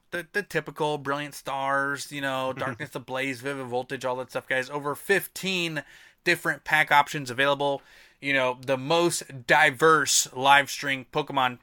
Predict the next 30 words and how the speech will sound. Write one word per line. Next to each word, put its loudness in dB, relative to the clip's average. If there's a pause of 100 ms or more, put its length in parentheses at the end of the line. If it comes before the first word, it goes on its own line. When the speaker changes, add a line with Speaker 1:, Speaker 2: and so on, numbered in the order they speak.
Speaker 1:
T 0
C -2
G -6
box 0
break 0
out -4
there 0
right -4
Speaker 2:
Yeah. -4
Speaker 1:
now. -4 (460)
Every 4
single -2
Friday, 2
guys. 4
So -6
smash -2
that 2
subscribe 0
button -2
and -10
hit 0
a 2
like. 0
It -12
really, -4
really -6
helps -8
the -14
channel -2
out. -2